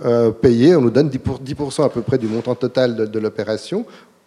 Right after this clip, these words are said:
et on nous donne rien, hein. On nous prête à un taux tout à fait, euh,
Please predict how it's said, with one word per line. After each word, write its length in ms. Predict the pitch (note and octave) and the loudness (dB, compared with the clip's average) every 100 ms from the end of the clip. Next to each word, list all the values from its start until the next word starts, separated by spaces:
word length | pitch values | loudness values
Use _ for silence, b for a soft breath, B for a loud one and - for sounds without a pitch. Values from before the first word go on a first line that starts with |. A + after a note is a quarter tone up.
| _ _ _ F#2 | _ _ _ -14
et 60 | |
on 240 | F#2 F2+ G#2 | -10 -10 -8
nous 120 | A2 | -6
donne 200 | G#2+ A#2+ | -4 -4
rien, 280 | G#2+ F#2+ F2+ | -4 -6 -6
hein. 240 | A#2+ C#3 | -6 -6
On 100 | G#2+ | -6
nous 120 | F#2+ F#2 | -8 -10
prête 400 | - D#3 D3 B2 | 0 4 4 4
à 140 | A2 | 0
un 60 | G#2+ | 0
taux 280 | - B2 | 2 2
tout 180 | A#2 G2 | 2 0
à 60 | A2+ | -2
fait, 140 | - | 0
euh, 480 | A#2 G#2+ F#2 E2 E2 | 0 2 0 -4 -8